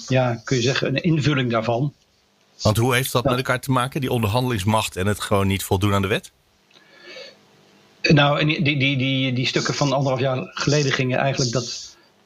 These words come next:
Speaker 1: ja, ook zelfs multinationals vaak toch weinig vuist kunnen maken bij het afsluiten van, eh, van contracten met de grote techbedrijven. En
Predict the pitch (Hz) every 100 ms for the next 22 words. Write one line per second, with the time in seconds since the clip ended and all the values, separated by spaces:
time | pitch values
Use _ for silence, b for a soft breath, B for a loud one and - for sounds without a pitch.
0 | _ - 127 - 120 - - 143 131 127
1 | 127 117 117 - 131 113 - 127 117 -
2 | b b b b - - 104 123 127 127
3 | 120 - 143 139 - 123 123 123 117 117
4 | - _ - - 123 120 120 - - -
5 | - - 139 131 123 131 120 120 117 117
6 | 120 - - 120 123 135 135 - 123 120
7 | - 120 123 113 135 - 120 110 113 135
8 | - B B B - 123 131